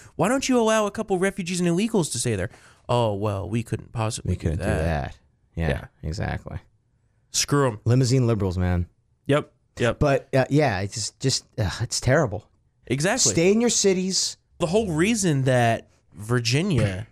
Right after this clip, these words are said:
Speaker 1: <clears throat> went blue was because, is because of the federal government.
Speaker 2: Yeah, I know. Well, yeah, no,
Speaker 1: Northern
Speaker 2: no one wants to work
Speaker 1: Virginia
Speaker 2: for Trump.
Speaker 1: Yeah, well, Northern Virginia is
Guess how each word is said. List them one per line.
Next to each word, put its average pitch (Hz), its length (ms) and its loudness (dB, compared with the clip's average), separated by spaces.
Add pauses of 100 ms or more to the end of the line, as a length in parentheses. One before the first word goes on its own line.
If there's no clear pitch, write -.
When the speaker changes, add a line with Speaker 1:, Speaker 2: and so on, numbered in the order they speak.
(100)
Speaker 1:
<clears throat> - 160 -20
went 120 360 -2
blue 110 560 0 (380)
was 120 160 0
because, 139 480 0
is 123 160 0
because 190 280 -2
of 135 80 -2
the 120 60 -2
federal 113 320 -2
government. 127 540 -2
Speaker 2:
Yeah, 92 160 2
I - 20 2
know. 85 240 0
Well, 107 360 2
yeah, 92 260 0
no, 104 160 4
Speaker 1:
Northern 214 340 2
Speaker 2:
no 143 80 4
one 175 240 2
wants 220 200 0
to 135 100 2
work 156 140 2
Speaker 1:
Virginia 101 60 -4
Speaker 2:
for 113 60 -6
Trump. 135 460 -4 (180)
Speaker 1:
Yeah, 190 160 2
well, 117 200 2
Northern 180 360 0
Virginia 135 680 -2 (340)
is 117 560 0